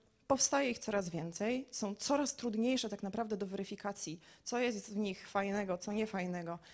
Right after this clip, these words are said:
jakie będą skutki ich wdrażania w życie.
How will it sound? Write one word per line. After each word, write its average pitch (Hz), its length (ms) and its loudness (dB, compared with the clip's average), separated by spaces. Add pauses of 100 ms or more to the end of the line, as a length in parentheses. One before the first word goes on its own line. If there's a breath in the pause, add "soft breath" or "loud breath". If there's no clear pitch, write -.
(180 loud breath)
jakie 220 580 4 (160)
będą 202 320 2
skutki - 600 -6
ich 190 100 -2
wdrażania 190 460 2
w 180 60 -8
życie. 170 380 -2